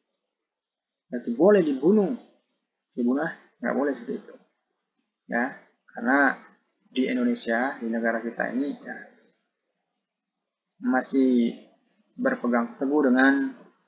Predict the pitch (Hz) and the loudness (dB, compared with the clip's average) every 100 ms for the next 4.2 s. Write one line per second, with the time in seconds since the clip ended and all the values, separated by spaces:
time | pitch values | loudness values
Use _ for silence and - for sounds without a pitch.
0 | _ _ _ _ - 60 60 58 60 - | _ _ _ _ -6 -4 -2 -4 -8 -10
1 | - _ _ _ - 170 139 131 127 123 | -16 _ _ _ -2 2 2 2 2 0
2 | 117 120 120 - 131 123 120 - _ _ | -2 -2 -2 0 0 0 -6 -16 _ _
3 | _ 120 117 127 123 120 - 120 120 120 | _ -6 0 2 2 0 -4 -4 -2 0
4 | 127 | 0